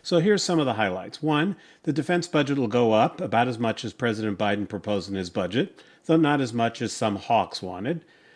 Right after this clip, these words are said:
Total annually appropriated domestic spending will not keep up with inflation for the next couple of years. There are caps on that. But which individual agencies and programs will be cut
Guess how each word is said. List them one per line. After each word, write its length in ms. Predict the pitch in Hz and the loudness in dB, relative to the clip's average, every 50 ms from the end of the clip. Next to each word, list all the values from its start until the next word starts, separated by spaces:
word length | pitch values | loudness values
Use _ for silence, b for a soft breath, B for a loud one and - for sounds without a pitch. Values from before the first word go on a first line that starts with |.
| b b b b b b | b b b b b b
Total 440 | - - 180 196 196 202 196 202 - - | 0 2 2 2 4 2 2 0 0 -2
annually 460 | - 151 156 160 160 160 156 151 147 | -2 0 2 4 4 4 4 4 2
appropriated 600 | 135 - - - 131 123 131 139 127 123 113 107 | 0 0 0 0 0 0 0 0 0 0 -2 -4
domestic 480 | - 117 110 113 113 - - - 117 - | -4 -2 -2 -2 -2 -4 -4 -6 -6 -6
spending 520 | - - - 110 98 92 101 127 165 156 | -8 -4 -4 -2 -2 0 0 0 0 0
will 200 | 143 147 151 151 | 2 2 4 4
not 380 | 143 139 131 131 147 214 - - | 4 4 4 4 2 2 0 -2
keep 240 | - 190 185 - - | -2 -2 -2 0 0
up 200 | 151 139 139 - | 0 0 0 -2
with 140 | 147 113 131 | -4 -4 -2
inflation 560 | 120 107 - - 160 151 156 156 - 120 104 | -4 -4 -2 0 2 2 2 0 -2 -6 -8
for 160 | - - 117 | -6 -6 -6
the 120 | 101 101 | -6 -4
next 280 | 98 101 98 - - - | -6 -6 -8 -8 -10 -8
couple 320 | - 107 101 - 107 107 | -8 -8 -8 -6 -8 -10
of 140 | 98 110 117 | -10 -8 -8
years. 320 | 127 127 120 123 165 165 - | -8 -8 -6 -8 -8 -8 -6
There 100 | 139 117 | -6 -8
are 40 | |
caps 360 | - - 147 139 131 - - - | -4 0 0 0 0 0 -4 -6
on 180 | 101 95 98 95 | -6 -4 -4 -4
that. 280 | 92 98 104 151 - B B B B B B B B B | -4 -4 -4 -6 -6 B B B B B B B B B
But 200 | - 151 - - | 0 2 2 2
which 320 | 190 147 170 208 220 - - | 2 4 6 6 6 4 0
individual 520 | 190 185 175 160 165 160 139 156 151 160 | 0 0 2 2 2 2 2 2 0 2
agencies 580 | 170 131 135 127 131 135 123 - - 139 117 107 | 2 2 0 0 0 -4 -6 -2 -2 -2 0 0
and 140 | 120 110 - | -2 -2 0
programs 500 | - 139 135 123 131 123 117 110 98 117 | -2 -2 -2 0 2 2 2 0 0 0
will 120 | 110 92 | 0 2
be 140 | - 120 113 | 2 0 0
cut 440 | - - - 185 156 143 175 - | 0 2 6 6 6 6 4 -2